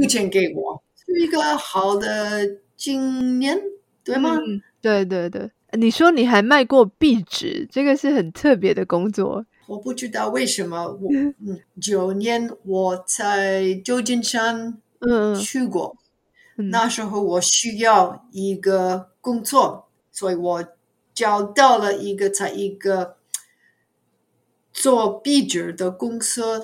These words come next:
Speaker 1: 里工作。
Speaker 2: 嗯，嗯，嗯。
Speaker 1: 所以我学到了怎么，怎么做壁纸，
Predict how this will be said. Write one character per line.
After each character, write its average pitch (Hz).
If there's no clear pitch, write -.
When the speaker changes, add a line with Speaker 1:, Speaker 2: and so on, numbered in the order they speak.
Speaker 1:
里 165
工 226
作。 202
Speaker 2:
嗯， 220
嗯， -
嗯。 190
Speaker 1:
所 202
以 -
我 175
学 226
到 269
了 180
怎 180
么， 190
怎 196
么 196
做 196
壁 262
纸， 180